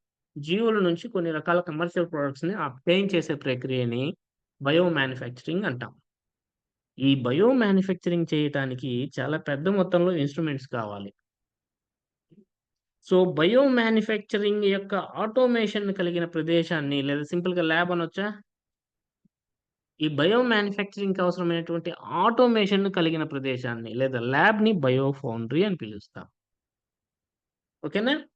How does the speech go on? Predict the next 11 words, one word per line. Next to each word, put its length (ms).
ఎందుకు 280
ఈ 80
రెండు 220
పదాలు 300
న్యూస్‌లో 340
ఉన్నాయంటే, 480
సెవెంటీన్త్ 960
అంతర్జాతీయ 880
బయో 260
క్యూరేషన్ 680
కాన్ఫరెన్స్ 680